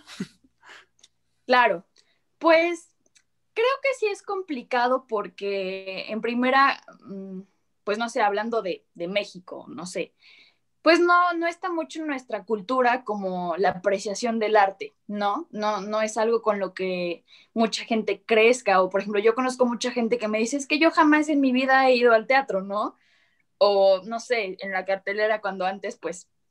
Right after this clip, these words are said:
Speaker 2: podíamos ir al cine, pues, si veían una película gringa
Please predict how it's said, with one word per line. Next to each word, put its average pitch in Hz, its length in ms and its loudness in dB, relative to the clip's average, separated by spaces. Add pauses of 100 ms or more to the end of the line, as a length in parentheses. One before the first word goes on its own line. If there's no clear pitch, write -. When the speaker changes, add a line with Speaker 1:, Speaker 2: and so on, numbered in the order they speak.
Speaker 2:
podíamos 202 420 4
ir 208 100 2
al 196 120 -2
cine, 226 480 -6
pues, 180 160 -10
si 208 240 -10
veían 208 420 4
una 214 360 2
película 196 540 2
gringa 214 600 2